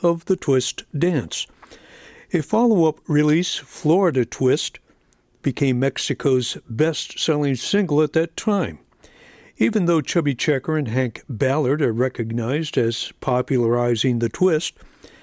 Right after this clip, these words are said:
Bill Haley and the Comets were referred to as the kings of the twist in Mexico and Latin America. Haley also recorded several songs in Spanish,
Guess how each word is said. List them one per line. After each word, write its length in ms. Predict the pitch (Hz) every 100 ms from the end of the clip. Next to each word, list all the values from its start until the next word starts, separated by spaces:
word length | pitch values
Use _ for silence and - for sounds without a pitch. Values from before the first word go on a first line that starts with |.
| - -
Bill 260 | - 117 107
Haley 340 | 127 131 135
and 100 | 127
the 60 | 131
Comets 580 | 143 165 185 190 - -
were 220 | 135 127
referred 480 | 135 131 190 196 -
to 240 | 190 175
as 340 | 170 160 - -
the 80 | 147
kings 480 | - 160 151 135 165
of 160 | 139
the 100 | 139
twist 560 | 127 - 185 156 - - _ _
in 120 | 156
Mexico 680 | 147 156 - 151 127 123 135 - _ _ -
and 320 | 135 127 123 -
Latin 340 | 127 127 120 123
America. 520 | 139 165 143 - 101 _ _ _ _ _ _ _ _ _ _ - - _ - _
Haley 380 | - 233 226 170
also 320 | 170 185 165
recorded 480 | 135 123 147 135 127
several 420 | - 196 165 135
songs 420 | - 135 127 120
in 120 | 135
Spanish, 720 | 120 - 185 208 104 73 -